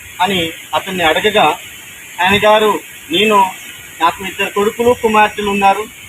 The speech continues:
వాళ్ళు నన్ను బాగోగులు చూసుకోవట్లేదు, నాకు కావాల్సింది అయ్యా బుక్కెడు అన్నం కదా, ఆ బుక్కెడు అన్నం కూడా పెట్టలేని పరిస్థితుల్లో నా కొడుకులు ఉన్నాయి,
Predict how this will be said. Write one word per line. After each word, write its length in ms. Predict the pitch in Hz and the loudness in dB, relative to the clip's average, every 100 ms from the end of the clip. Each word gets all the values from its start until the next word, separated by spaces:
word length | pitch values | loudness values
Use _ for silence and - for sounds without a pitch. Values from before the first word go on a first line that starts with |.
| - - | -20 -4
వాళ్ళు 300 | - 185 247 | 2 4 4
నన్ను 260 | 233 226 220 | 2 0 0
బాగోగులు 680 | 202 185 202 233 233 240 226 | 2 2 2 2 2 -2 -4
చూసుకోవట్లేదు, 760 | 208 214 208 202 190 185 214 - - 165 | -6 -4 -4 -4 -8 -8 -12 -14 -12 -2
నాకు 240 | 185 214 | 0 0
కావాల్సింది 1000 | 208 208 214 226 220 220 208 196 196 190 | 0 4 6 4 2 2 4 4 4 2
అయ్యా 320 | 180 196 175 - - - | 2 4 2 -2 -12 -14
బుక్కెడు 260 | - 226 190 | -6 0 2
అన్నం 340 | 180 202 214 | 4 4 2
కదా, 360 | 202 196 196 196 - - | 2 2 2 0 -8 -2
ఆ 80 | 220 | 0
బుక్కెడు 340 | 233 - 233 220 | 2 0 2 4
అన్నం 260 | 220 220 | 4 2
కూడా 300 | 214 214 180 - - - | 4 4 2 0 -14 -4
పెట్టలేని 400 | 214 214 240 233 | -2 0 2 2
పరిస్థితుల్లో 580 | 220 214 214 247 240 233 | 4 2 2 -4 0 2
నా 160 | 220 202 | 4 2
కొడుకులు 420 | 208 214 214 220 | 2 0 0 0
ఉన్నాయి, 520 | 208 202 214 214 156 | 0 2 4 2 0